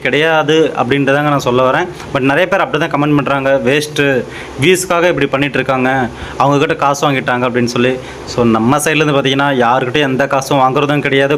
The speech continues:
கொடுக்குறதும் கிடையாதுங்க. ஏன்னா கொடுக்குறதுக்கும் நம்மக்கிட்ட எதுவுமே இல்ல, வாங்குற அளவுக்கு நம்ம சீப்பாகவும் போடல, போகலை. So அந்த கருத்தின் அடிப்படையில் பார்த்தீங்கன்னா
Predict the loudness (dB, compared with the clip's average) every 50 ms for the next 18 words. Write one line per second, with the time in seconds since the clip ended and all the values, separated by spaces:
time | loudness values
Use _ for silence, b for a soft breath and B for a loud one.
0 | -2 0 0 0 0 0 0 0 0 0 0 2 2 2 2 2 2 0 0 -2
1 | B B B B B B -2 -2 -2 -2 0 2 2 2 4 4 2 2 2 2
2 | 2 0 2 2 2 2 2 2 2 2 2 2 2 2 2 0 0 -4 B B
3 | B B B -10 -2 0 2 2 2 2 0 2 2 2 2 2 0 0 -2 -2
4 | -4 -4 -2 0 0 0 0 0 0 0 0 2 2 2 0 0 0 0 0 2
5 | 2 0 0 -2 -4 B B B B B B B -6 -2 0 2 2 4 4 2
6 | 2 0 0 0 0 2 2 2 0 0 0 -2 0 0 0 0 0 0 -2 -2
7 | -2 0 0 2 2 2